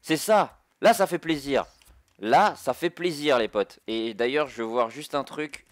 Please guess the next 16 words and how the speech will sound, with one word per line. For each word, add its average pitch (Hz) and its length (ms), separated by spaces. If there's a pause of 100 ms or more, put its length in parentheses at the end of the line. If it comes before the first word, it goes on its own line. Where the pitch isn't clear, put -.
(100)
euh, 110 320 (160)
au 113 140
niveau, 131 440 (1600)
voilà, 147 340
au 143 60
niveau 151 320
du, 139 420
de 135 140
la 151 160
forme, 202 380
je - 60
suis 151 140
quatrième. 165 720
Donc, 107 160
c'est 151 140
pas 175 340